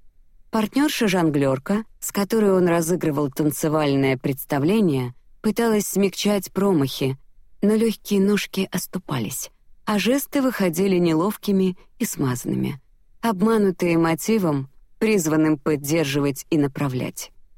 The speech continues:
Всё закончилось визгливым аккордом и порванной струной. Больного сопроводили отлеживаться, и вечер продолжился в грубых развлечениях. Охотничьи истории, неотёсанные шутки рыцарей,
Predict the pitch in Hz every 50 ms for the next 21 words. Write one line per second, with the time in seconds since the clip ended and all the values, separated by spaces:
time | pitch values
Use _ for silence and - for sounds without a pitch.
0 | - _ - - - _ - - - - - - - - _ - - - 247 233
1 | 202 202 185 - 208 208 202 - - 185 180 170 - - - - 170 180 180 156
2 | - 175 180 180 175 160 165 151 151 - - 165 - - 208 233 262 247 220 240
3 | 240 233 233 233 - _ - _ _ _ - - - - 294 277 240 - - -
4 | 233 220 214 202 202 202 202 190 - - - 170 160 143 131 120 - - - -
5 | _ - _ - - - - - 156 170 165 165 196 233 269 262 240 - - -
6 | - 165 147 147 143 139 - 185 190 180 170 - - - 151 139 - - 127 123
7 | 123 123 120 120 - - - 127 123 - - - - - 220 220 208 269 311 -
8 | - 294 254 - - 202 180 156 170 185 214 190 208 196 180 - - 185 160 147
9 | 139 151 170 180 160 156 - - 143 131 135 139 131 123 - - 127 117 117 117
10 | 123 120 - - - _ - - - - - 214 202 - - 320 - - - 135
11 | - - - - 120 - - - 233 240 226 220 202 185 170 156 - - _ _
12 | - 202 196 175 170 165 - 208 196 - 147 139 143 139 131 - - 175 - -
13 | - - 127 127 156 190 - - 170 156 147 147 139 135